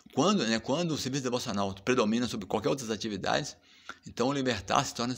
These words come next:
possível. Mesmo o trabalho causador de reação dos, dos trabalhadores frutivos pode levar à liberação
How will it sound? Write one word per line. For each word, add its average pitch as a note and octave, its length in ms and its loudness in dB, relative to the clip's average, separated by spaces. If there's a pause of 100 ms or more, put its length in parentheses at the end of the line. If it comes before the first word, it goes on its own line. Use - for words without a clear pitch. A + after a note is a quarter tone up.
possível. F#2 480 -8 (560)
Mesmo F#3+ 220 6
o G3 40 4
trabalho D#3+ 400 8
causador C3 520 2
de A2+ 100 -2
reação A2+ 760 -2 (280)
dos, - 260 -8 (520)
dos - 160 -8
trabalhadores G#2 840 -2 (300)
frutivos A#2+ 540 0
pode C3+ 380 2
levar G#2+ 480 2
à B2 60 2
liberação A2 760 -2